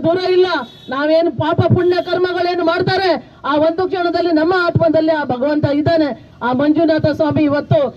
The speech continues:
ಎಲ್ಲವನ್ನು ಕೂಡ ತೋರಿಸಿದ್ದಾನೆ. ನಾವು ಮಾನ್ಯ ಮುಖ್ಯಮಂತ್ರಿಗಳೇ ಆಗ್ರಹ ಮಾಡ್ತೇವೆ, ಇಂತಹ ವಿಷಯದಲ್ಲಿ ಬಹಳ ಸೂಕ್ಷ್ಮ ಸೂಕ್ಷ್ಮತೆಯಿಂದ ಹಿಂದೂಗಳ ಮೇಲೆ ಆಗಿರುವಂತ ಅನ್ಯಾಯಗಳನ್ನ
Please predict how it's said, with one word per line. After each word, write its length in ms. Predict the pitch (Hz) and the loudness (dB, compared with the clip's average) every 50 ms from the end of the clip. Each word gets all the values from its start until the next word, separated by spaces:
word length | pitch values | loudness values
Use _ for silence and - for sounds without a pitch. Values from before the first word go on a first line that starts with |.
| - - - - 254 294 | -14 -18 -8 -4 -2 0
ಎಲ್ಲವನ್ನು 460 | 320 339 349 339 339 339 320 330 320 - 311 | 0 2 2 2 2 2 2 2 2 0 0
ಕೂಡ 80 | 320 330 302 - | 0 0 0 0
ತೋರಿಸಿದ್ದಾನೆ. 520 | 330 311 - - 320 262 285 277 269 262 226 - - - - - - - - - - - 233 247 | -2 -2 0 0 0 0 0 -2 -2 -4 -6 -6 -10 -20 -20 -20 -20 -20 -20 -20 -14 -8 -6 -2
ನಾವು 200 | 269 277 294 294 285 254 - - - - - 220 - - - - - - - - 226 | 0 0 0 0 0 -2 -4 -8 -12 -10 -12 -12 -12 -12 -20 -20 -20 -16 -12 -8 -6
ಮಾನ್ಯ 300 | 277 302 311 339 349 339 320 320 | -4 -2 0 0 0 2 0 0
ಮುಖ್ಯಮಂತ್ರಿಗಳೇ 680 | 320 - 392 392 381 381 370 370 381 359 330 330 311 285 269 311 | 0 0 0 0 2 2 2 2 2 2 2 2 0 0 -2 -2
ಆಗ್ರಹ 300 | 359 381 392 370 349 359 330 320 | 0 0 0 0 0 0 0 0
ಮಾಡ್ತೇವೆ, 380 | 302 285 226 277 254 233 220 - - - - - - - - 269 | 0 0 0 2 2 2 0 -2 -4 -18 -20 -20 -18 -8 -2 -2
ಇಂತಹ 240 | 320 302 285 381 359 359 370 370 | -2 0 0 0 0 2 0 0
ವಿಷಯದಲ್ಲಿ 560 | 339 - 381 349 349 370 370 370 370 359 320 254 226 - - - - - - | 2 2 0 0 0 2 2 2 2 2 0 -2 -4 -10 -16 -20 -16 -6 -4
ಬಹಳ 180 | 269 311 349 370 349 311 - | -2 -2 0 0 0 0 0
ಸೂಕ್ಷ್ಮ 280 | 370 370 - - 440 403 381 359 | 0 -2 0 -2 -2 0 0 2
ಸೂಕ್ಷ್ಮತೆಯಿಂದ 600 | 403 370 277 359 381 381 - 381 370 370 359 370 381 359 294 240 - - - - - | 2 2 2 2 0 2 2 2 4 4 4 2 2 0 -2 -4 -6 -12 -16 -6 -2
ಹಿಂದೂಗಳ 420 | 254 302 330 381 370 370 359 349 359 359 330 339 | 0 2 4 2 2 2 0 -2 -4 -2 -2 -2
ಮೇಲೆ 140 | 349 349 339 349 | -2 0 -2 -2
ಆಗಿರುವಂತ 440 | 349 349 370 359 359 349 339 339 - 359 339 302 247 233 - - - - 285 | 0 0 0 0 0 -2 -4 -4 -4 -4 -4 -4 -4 -6 -10 -14 -8 -2 2
ಅನ್ಯಾಯಗಳನ್ನ 680 | 320 359 381 392 392 392 370 370 370 370 359 349 359 | 4 4 4 2 0 -2 -2 -2 -2 -2 2 2 2